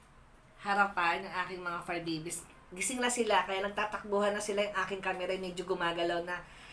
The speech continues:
So, tapusin na natin tong ating video dahil baka mamaya eh, mas lalong madisgrasya pa talaga. Ayan, ayan. So, ayan mga kasis, ito na yung ating pangalawang contact list na suot.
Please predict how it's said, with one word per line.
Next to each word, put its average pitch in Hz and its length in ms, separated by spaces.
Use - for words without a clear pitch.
So, 226 240
tapusin 254 400
na 262 80
natin 240 320
tong 233 160
ating 196 320
video 202 480
dahil 196 320
baka 196 240
mamaya 190 480
eh, 180 160
mas 214 240
lalong 233 320
madisgrasya 180 800
pa - 80
talaga. 180 400
Ayan, 202 320
ayan. 190 320
So, - 80
ayan 277 240
mga 262 240
kasis, 269 240
ito 233 160
na 240 160
yung 214 80
ating 220 160
pangalawang 214 400
contact 196 320
list 190 320
na 180 240
suot. 185 560